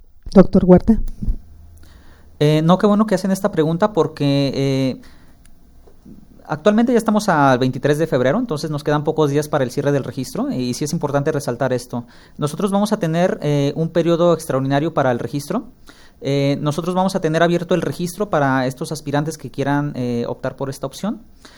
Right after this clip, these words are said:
Speaker 2: eh, po-, por esta carrera, perdón, eh, hasta el diez de marzo. Entonces, el diez de marzo es el, es el cierre del, del registro para, eh, eh, muy particular para esta carrera. Aclaro que para las, eh, toda la, do-, todos los demás programas educativos que se ofrecen en la red,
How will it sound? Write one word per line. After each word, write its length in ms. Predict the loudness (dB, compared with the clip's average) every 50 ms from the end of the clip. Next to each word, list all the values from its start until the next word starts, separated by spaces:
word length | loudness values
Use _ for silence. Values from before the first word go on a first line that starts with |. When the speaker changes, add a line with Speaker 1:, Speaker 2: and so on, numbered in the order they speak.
| -20 -10 -4
Speaker 2:
eh, 160 | -4 -2 -2
po-, 280 | -2 -2 -2 -2 0 0
por 100 | -2 -2
esta 160 | -2 -4 -4
carrera, 300 | -2 -2 0 -2 -2 -2
perdón, 340 | -2 -2 -2 -2 -4 -4 -4
eh, 360 | -4 -2 -2 0 0 -2 0 0
hasta 220 | -2 -2 -2 -2
el 60 | 0
diez 140 | 0 0 2
de 80 | 2 2
marzo. 300 | 0 0 -2 -4 -10 -16 -14
Entonces, 400 | -14 -8 -6 -6 -4 -4 -2 -2
el 100 | -2 -2
diez 140 | 0 0 0
de 80 | 0 0
marzo 320 | 0 0 0 -2 -2 -4
es 140 | -2 -2 -2
el, 180 | -2 -2 -2 -4
es 180 | -6 -6 -4 -6
el 100 | -6 -6
cierre 380 | -4 -2 -2 0 0 -2 -2 -2
del, 340 | 0 0 0 -2 -4 -4
del 140 | -6 -6 -4
registro 500 | -4 -6 -6 -6 -8 -10 -8 -8 -6 -4
para, 460 | -2 -2 -2 -2 -2 -4 -6 -8 -10 -16 -20 -20 -20 -20 -20 -20 -14 -6
eh, 240 | -2 0 0 0 2
eh, 320 | 0 2 2 4 2 2 2 2
muy 200 | 4 4 4 4
particular 420 | 2 0 0 -2 2 2 2 2
para 120 | 2 0
esta 160 | 0 -2 0 -2
carrera. 360 | 0 0 2 0 0 -4 -6 -12 -20 -10 -8
Aclaro 360 | -4 2 4 6 6 6 4
que 80 | 2 2
para 200 | 4 4 6 6
las, 460 | 6 4 4 4 2 -2 -8 -10 -6
eh, 200 | -2 -2 -2 0
toda 180 | 4 6 6
la, 180 | 8 8 6 4
do-, 320 | 4 4 4 4 2 0
todos 220 | 0 2 4 4 4
los 100 | 4 2
demás 220 | 2 0 -2 -2
programas 320 | -2 -2 -2 -2 -2 -2 -4
educativos 480 | -4 -4 -4 -6 -4 -4 -4 -6 -6
que 80 | -10 -12
se 80 | -10
ofrecen 320 | -8 -8 -8 -6 -6 -6 -4
en 40 | -2
la 80 | -2
red, 180 | -2 -4 -6